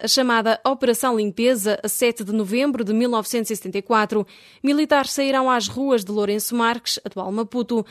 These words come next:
para deter agitadores e marginais, o que afetou sobretudo prostitutas. Mais de cento e noventa mulheres foram colocadas em caminhões e mais tarde soube-se que a maioria foi enviada para campos de reeducação. O alvo das rusgas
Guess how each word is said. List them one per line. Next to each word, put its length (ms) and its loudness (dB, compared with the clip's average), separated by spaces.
para 240 4
deter 480 0
agitadores 680 2
e 60 -2
marginais, 640 0
o 80 -6
que 120 -2
afetou 400 0
sobretudo 680 -4
prostitutas. 800 -2
Mais 340 0
de 120 0
cento 340 0
e 60 0
noventa 340 0
mulheres 420 2
foram 380 0
colocadas 580 0
em 120 0
caminhões 600 0
e 80 2
mais 280 2
tarde 320 -2
soube-se 480 0
que 140 -2
a 100 2
maioria 460 2
foi 260 2
enviada 680 0
para 280 0
campos 440 -2
de 80 -18
reeducação. 800 -2
O 120 6
alvo 200 4
das 200 4
rusgas 560 -2